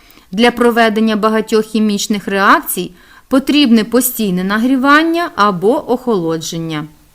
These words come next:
Деякі реакції відбуваються під дією світла або електричного струму. Відомі нестійкі речовини, які розкладаються від тертя або удару. Отже,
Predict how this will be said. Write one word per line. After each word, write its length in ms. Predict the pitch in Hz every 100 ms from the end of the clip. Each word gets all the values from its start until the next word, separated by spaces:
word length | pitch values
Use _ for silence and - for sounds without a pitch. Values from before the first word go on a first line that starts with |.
| _ _ _ - -
Деякі 500 | 208 208 214 208 233
реакції 720 | 226 247 311 - - 190 175 - - - -
відбуваються 840 | 226 254 233 254 285 370 302 - 240
під 260 | - 226
дією 400 | 202 233 240 233
світла 560 | 233 - 262 349 190 151
або 300 | - 202 302 -
електричного 800 | 226 220 - 214 226 - 262 294
струму. 560 | - - 294 180 139 - _ - - - -
Відомі 600 | 220 262 381 392 349 330 -
нестійкі 680 | 220 269 320 - 277 - 208
речовини, 560 | 185 202 285 294 370 311
які 320 | 196 202 214
розкладаються 840 | 208 - 214 208 196 196 190 202 190
від 200 | 190 -
тертя 520 | 180 175 208 247 330
або 320 | - 175 226
удару. 580 | 240 214 180 160 139 - 156 _ _ _ _ _ _ _ _ _ _ _ _ _ -
Отже, 540 | 262 277 240 285 285